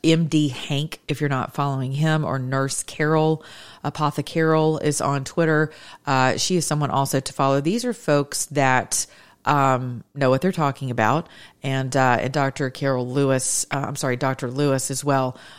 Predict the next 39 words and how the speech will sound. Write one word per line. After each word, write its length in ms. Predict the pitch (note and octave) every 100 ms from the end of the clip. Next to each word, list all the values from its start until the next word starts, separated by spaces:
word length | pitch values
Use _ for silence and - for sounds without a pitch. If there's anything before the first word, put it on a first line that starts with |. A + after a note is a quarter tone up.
| -
um, 480 | C#3+ C#3+ C3+ B2+ C3 -
is 140 | D3+
someone 240 | D3 C#3 C3+
that 100 | C3
you 100 | C3
should 180 | - C3
be 100 | B2+
following, 420 | B2+ B2+ B2 C3
Doctor 300 | C3+ C3+ B2+
Lewis 280 | C3 C3 -
M 240 | B2+ B2
D, 380 | C3 B2 G#2+ B2+ - - - -
uh, 60 |
on 240 | B2 G2+ B2+
Twitter. 500 | - D#3+ C#3+ C3 - - - -
But 180 | D#3 D#3
these 240 | C4 D4
folks 320 | - A#3+ -
have 120 | F3+
taken 340 | D3+ E3 D3+ C#3+
great 400 | C#3 D3 E3 -
risk 500 | D3 C#3 A#2+ - - -
to 100 | D3
bring 340 | B2+ C#3+ D#3
you 160 | D3+ A#2+
facts. 540 | - C#3+ B2 G#2+ -
In 160 | C3 C3+
this 220 | F3+ G#3
book 280 | - F#3+ E3+
right 160 | E3 D3
here, 480 | - F3 F3 F3+ E3+
Google, 500 | D3 D3+ E3 E3 E3 - - - -
uh, 340 | C#3 C3+ C3
a 120 | - C3+
whistleblower's 840 | D3 D#3+ D3+ D3+ D3 C#3+ C#3 - D3+
e-, 60 | -
expo-, 800 | - D3 - D#3 D3 - C#3+ B2+
Google 300 | - C#3+ B2+
Leaks, 420 | A#2+ C3+ - -